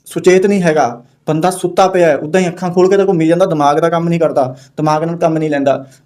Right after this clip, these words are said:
ਉਹ ਇਨਸਾਨ ਦੀ ਜ਼ਿੰਦਗੀ ਖਰਾਬ ਹੋ ਜਾਂਦੀ ਹੈ। ਜ਼ਿੰਦਗੀ ਦੇ ਵਿੱਚ ਜੇ ਕਾਮਯਾਬ ਹੋਣਾ, ਸਭ ਤੋਂ ਵੱਡਾ ਗੁਣ ਹੈ ਸੁਚੇਤ ਰਹੋ।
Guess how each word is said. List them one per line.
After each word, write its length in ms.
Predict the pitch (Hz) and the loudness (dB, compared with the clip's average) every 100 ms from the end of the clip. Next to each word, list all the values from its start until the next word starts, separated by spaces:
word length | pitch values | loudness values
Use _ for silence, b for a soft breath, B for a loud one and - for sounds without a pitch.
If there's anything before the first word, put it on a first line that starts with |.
| 180 | 2
ਉਹ 240 | 180 220 | 2 2
ਇਨਸਾਨ 320 | 175 160 156 | 0 0 -2
ਦੀ 80 | 156 | -2
ਜ਼ਿੰਦਗੀ 300 | 151 147 156 | -2 -2 -2
ਖਰਾਬ 240 | 160 135 | 0 0
ਹੋ 80 | 131 | 0
ਜਾਂਦੀ 300 | 127 123 123 | -2 -4 -8
ਹੈ। 80 | - - b b b - | -10 -12 b b b -4
ਜ਼ਿੰਦਗੀ 340 | 131 165 190 | 2 4 4
ਦੇ 120 | 202 202 | 4 2
ਵਿੱਚ 460 | 196 196 165 - - | 2 2 0 -2 -8
ਜੇ 100 | 160 | -4
ਕਾਮਯਾਬ 460 | 165 165 175 175 | -2 -2 -2 -2
ਹੋਣਾ, 200 | 160 151 | -2 -4
ਸਭ 160 | 151 175 | -4 -2
ਤੋਂ 120 | 202 | 0
ਵੱਡਾ 220 | 175 170 | 2 0
ਗੁਣ 180 | 156 151 | 0 0
ਹੈ 140 | 165 156 | -2 -6
ਸੁਚੇਤ 400 | - 175 170 170 | -8 -2 0 0
ਰਹੋ। 340 | 139 113 - | 0 -2 -4